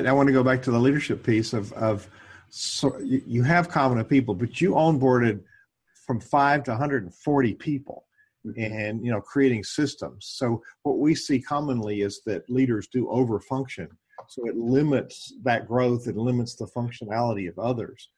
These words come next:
Speaker 1: So
Speaker 2: Mm-hmm.
Speaker 1: I just wanted to highlight that piece of your story where you were open, transparent, vulnerable. You, you took input, but you also empowered others, not only in the volunteer program, but I, I, what I see in, in your staff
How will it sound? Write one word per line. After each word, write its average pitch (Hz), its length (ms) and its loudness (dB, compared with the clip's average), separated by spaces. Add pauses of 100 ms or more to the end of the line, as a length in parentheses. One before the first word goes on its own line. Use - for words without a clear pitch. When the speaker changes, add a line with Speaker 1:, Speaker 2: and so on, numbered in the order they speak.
(300)
Speaker 1:
So 123 140 -8
Speaker 2:
Mm-hmm. 107 260 -4
Speaker 1:
I 120 80 -4
just 120 180 -6
wanted 117 180 -4
to 95 80 -4
highlight 117 640 -2
that 120 180 -6
piece 117 220 -6
of - 20 -20
your 90 120 -12
story 110 440 -2
where 104 320 -4 (420)
you 131 220 4
were 117 320 2 (160)
open, 147 640 0
transparent, 131 800 -2
vulnerable. 120 560 0
You, 104 320 -8
you 113 200 -4
took 175 240 -2
input, 107 460 -4 (460)
but 117 160 -4
you 123 160 2
also 120 640 0
empowered 113 600 -2
others, 107 600 -2
not 117 180 0
only 123 220 2
in 101 80 -2
the 95 60 -2
volunteer 98 420 -2
program, 95 380 -6
but 104 160 -6
I, 101 120 -6 (440)
I, 92 180 -8 (240)
what 123 160 -2
I 110 120 2
see 110 560 -2
in, 104 220 -8
in 110 140 -6
your 98 120 -6
staff 110 500 -2